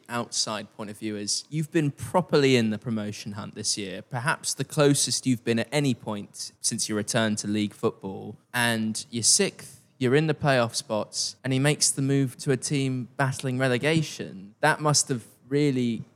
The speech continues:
given you a real sense of uncertainty in not just the present with Oxford,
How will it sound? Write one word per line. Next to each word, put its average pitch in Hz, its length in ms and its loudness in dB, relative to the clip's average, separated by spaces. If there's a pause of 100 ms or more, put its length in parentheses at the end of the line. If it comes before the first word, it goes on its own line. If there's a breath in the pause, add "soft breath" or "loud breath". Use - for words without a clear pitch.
given 139 260 -2
you 127 100 0
a 123 60 2
real 135 220 4
sense 139 400 -2
of 123 60 0
uncertainty 120 1120 0 (120)
in 110 400 -2
not 143 260 2
just - 560 -2
the 113 60 -8
present - 580 -2
with 107 160 -4
Oxford, 107 440 -6